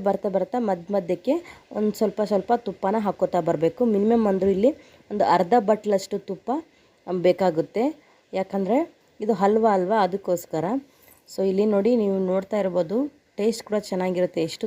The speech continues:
ತುಪ್ಪನ ಯೂಸ್ ಮಾಡ್ತೀವಿ, ಅಷ್ಟು ಟೇಸ್ಟ್ ಚೆನ್ನ-, ಕೂಡ ಚೆನ್ನಾಗಿ ಬರುತ್ತೆ. ನೋಡ್ತಾ ಇರ್ಬೋದು, ನಾನೀಗ ಒನ್ ಟೇಬಲ್ ಸ್ಪೂನಷ್ಟು ತುಪ್ಪ ಹಾಕಿ ಕೈ ಆಡ್ತಾನೆ ಇದ್ದೀನಿ. ಹೇಗೆ ಹೇಗೆ ಇದು ಗಟ್ಟಿ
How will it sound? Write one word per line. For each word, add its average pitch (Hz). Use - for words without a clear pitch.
ತುಪ್ಪನ 190
ಯೂಸ್ 180
ಮಾಡ್ತೀವಿ, 170
ಅಷ್ಟು 180
ಟೇಸ್ಟ್ 185
ಚೆನ್ನ-, 175
ಕೂಡ 180
ಚೆನ್ನಾಗಿ 165
ಬರುತ್ತೆ. 160
ನೋಡ್ತಾ 190
ಇರ್ಬೋದು, 185
ನಾನೀಗ 185
ಒನ್ 185
ಟೇಬಲ್ 180
ಸ್ಪೂನಷ್ಟು 180
ತುಪ್ಪ 185
ಹಾಕಿ 185
ಕೈ 185
ಆಡ್ತಾನೆ 180
ಇದ್ದೀನಿ. 156
ಹೇಗೆ 226
ಹೇಗೆ 254
ಇದು 220
ಗಟ್ಟಿ 190